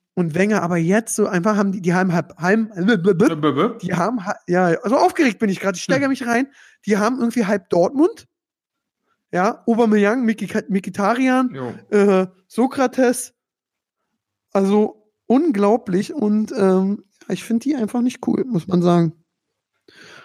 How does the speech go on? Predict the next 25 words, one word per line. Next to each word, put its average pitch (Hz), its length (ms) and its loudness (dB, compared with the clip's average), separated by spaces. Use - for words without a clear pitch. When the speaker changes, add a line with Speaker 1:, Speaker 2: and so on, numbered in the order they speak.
Speaker 2:
Ja, 139 140 -2
und 139 140 -4
Champions 170 360 -4
League 180 140 -6
Finale 170 400 -6
ist - 480 -10
jetzt, 156 480 -8
war 127 180 2
gestern. 123 560 -2
Oh, 110 140 -14
wir 117 80 -6
müssen 131 220 -6
immer 123 140 -4
zurückdenken, 113 600 -12
das 113 160 -20
ist, - 180 -20
oder 104 200 -12
vorausdenken. - 800 -14
Speaker 1:
Ja, 156 300 -2
nee, 170 180 0
wir 180 80 2
nehmen 185 160 2
heute 196 320 0
auf 196 200 2
dem 208 220 0